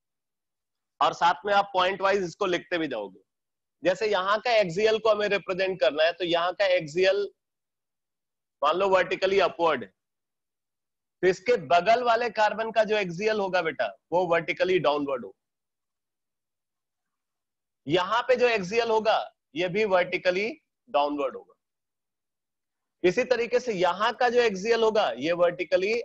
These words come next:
upward होगा। यहाँ का axial vertically upward होगा,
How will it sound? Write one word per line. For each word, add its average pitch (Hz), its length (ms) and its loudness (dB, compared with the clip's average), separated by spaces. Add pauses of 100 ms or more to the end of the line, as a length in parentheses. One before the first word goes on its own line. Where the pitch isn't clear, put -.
upward 151 460 -2
होगा। 92 240 -16 (800)
यहाँ 175 420 0
का 247 180 0
axial 208 440 -2
vertically 175 640 -2
upward 160 560 -2
होगा, 98 240 -16